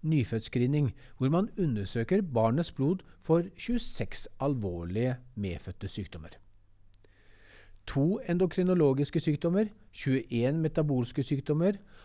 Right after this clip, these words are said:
alvorlig kombinert immunsvikt, kalt skid, eller andre alvorlige T-celledefekter og cystisk fibrose. Første september tjue tjueén kom også spinal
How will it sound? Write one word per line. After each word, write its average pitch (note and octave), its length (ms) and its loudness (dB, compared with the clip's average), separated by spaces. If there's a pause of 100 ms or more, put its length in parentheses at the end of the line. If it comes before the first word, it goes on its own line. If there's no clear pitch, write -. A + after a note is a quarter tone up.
(140)
alvorlig A#2 720 2
kombinert C#3 640 0
immunsvikt, B2 880 -2 (160)
kalt B2 360 -2
skid, - 480 -2 (520)
eller F#3+ 280 4 (240)
andre C3 540 0
alvorlige A#2+ 380 0
T-celledefekter G2+ 1000 -4 (380)
og A3+ 240 6 (140)
cystisk - 580 -4
fibrose. G#2 420 -4 (1300)
Første - 400 2
september C#3+ 540 2 (180)
tjue A2+ 560 2
tjueén D#3+ 460 4 (200)
kom F#3+ 220 2
også E3 220 0 (120)
spinal C#3+ 540 2